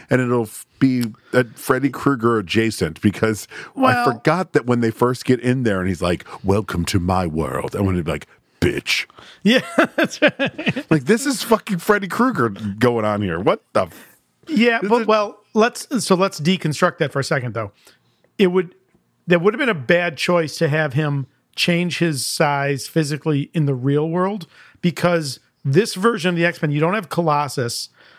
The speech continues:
Speaker 2: you don't have any powerhouse that could physically, I'm saying
Speaker 1: Oh,
Speaker 2: in
Speaker 1: I
Speaker 2: this
Speaker 1: see, I see.
Speaker 2: movie.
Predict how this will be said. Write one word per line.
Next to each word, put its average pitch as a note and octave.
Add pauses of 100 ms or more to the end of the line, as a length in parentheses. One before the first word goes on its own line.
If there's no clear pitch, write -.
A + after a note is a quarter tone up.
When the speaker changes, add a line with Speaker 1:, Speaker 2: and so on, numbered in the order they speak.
(200)
Speaker 2:
you E3
don't G3+
have G#3+
any F#3+
powerhouse D3
that E3
could C3
physically, D#3+ (220)
I'm F#3+
saying G3+
Speaker 1:
Oh, F#3
Speaker 2:
in G3+
Speaker 1:
I -
Speaker 2:
this F3
Speaker 1:
see, F3
I E3+
see. -
Speaker 2:
movie. D3